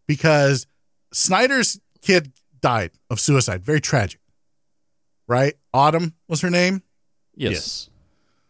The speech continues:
Speaker 2: Which this was dedicated to.
Speaker 1: It was dedicated to her, right? And it, so it was very tragic that she died. And what did Warner Brothers do? They used it as an excuse to get rid of Snyder and bring in Joss Whedon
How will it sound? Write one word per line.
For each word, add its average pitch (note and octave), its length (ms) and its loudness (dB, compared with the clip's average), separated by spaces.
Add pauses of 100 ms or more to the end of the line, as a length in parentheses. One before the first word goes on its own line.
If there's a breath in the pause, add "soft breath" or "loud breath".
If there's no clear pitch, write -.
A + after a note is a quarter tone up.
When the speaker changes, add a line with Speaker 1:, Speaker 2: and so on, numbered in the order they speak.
(600)
Speaker 2:
Which C3 220 -2
this A#2+ 180 -2
was G#2 120 -2
dedicated G2 540 0
to. G#2 180 0
Speaker 1:
It F#3+ 80 6
was E3+ 180 2
dedicated D#3 540 0
to A#2+ 60 -4
her, G#2+ 120 -4
right? A2 260 -4
And C#3 120 -2
it, C#3 120 -8
so E3 140 0
it - 20 0
was D3+ 120 0
very A3+ 180 -6
tragic C3+ 520 -2
that B2+ 100 -10
she C#3 200 -2
died. F2 400 -4
And F#2 120 -10
what C#3+ 100 -2
did A3+ 140 -4
Warner F3 300 2
Brothers E3 340 -2
do? D#3+ 180 -2
They D3 100 -2
used D#3 440 -2
it C4 200 -4
as D3+ 140 0
an C#3+ 60 -4
excuse F3 640 0
to C#3+ 100 -6
get B2+ 160 -6
rid C3 220 -2
of G#3 100 -4
Snyder C#3+ 360 0
and A#2+ 200 -4
bring C#3+ 180 2
in C#3 160 2
Joss C3+ 320 0
Whedon D3+ 420 -2